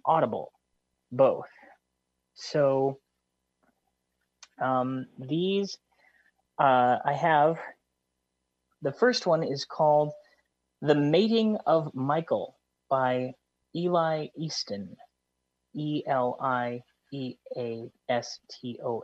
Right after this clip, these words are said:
N. And I have read all of these, so, so when I,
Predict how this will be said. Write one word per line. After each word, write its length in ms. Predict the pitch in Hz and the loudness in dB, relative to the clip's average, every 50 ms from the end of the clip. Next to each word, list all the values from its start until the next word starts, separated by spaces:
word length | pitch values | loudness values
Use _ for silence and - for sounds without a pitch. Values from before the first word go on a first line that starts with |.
| - | -8
N. 300 | 147 131 113 101 101 127 - _ _ _ _ _ _ _ _ _ _ _ _ - - - _ _ _ _ _ _ _ _ _ _ _ _ - - | -10 -10 -10 -10 -14 -18 -20 _ _ _ _ _ _ _ _ _ _ _ _ -20 -20 -20 _ _ _ _ _ _ _ _ _ _ _ _ -4 0
And 580 | 151 147 143 143 143 143 143 143 143 139 - - - - - - | 2 2 4 4 4 4 2 0 0 -4 -6 -10 -16 -18 -4 2
I 120 | - 170 | 6 6
have 220 | 190 196 180 160 160 | 8 8 6 6 4
read 180 | 175 170 165 | 6 6 8
all 180 | 165 156 156 143 | 8 8 8 6
of 60 | 127 | 4
these, 240 | 123 120 120 120 - | 4 2 0 0 0
so, 300 | - 131 123 120 120 - _ _ - | 0 2 2 2 0 -4 _ _ -14
so 340 | - - - 143 135 135 131 | -4 2 4 6 6 6 6
when 160 | 135 135 143 | 4 4 4
I, 220 | 143 143 143 - | 4 2 2 0